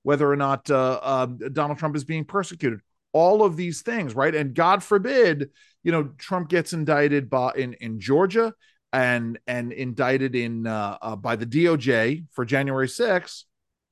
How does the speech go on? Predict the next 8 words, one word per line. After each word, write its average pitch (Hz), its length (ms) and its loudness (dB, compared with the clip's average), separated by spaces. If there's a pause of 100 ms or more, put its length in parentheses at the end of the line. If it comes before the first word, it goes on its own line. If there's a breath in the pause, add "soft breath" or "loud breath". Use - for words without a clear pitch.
(300)
right? 165 220 4 (100)
All 220 360 6
of 214 120 4
these 214 280 -2
things 156 760 0 (220)
will 165 180 4
just 151 340 2
galvanize 151 920 0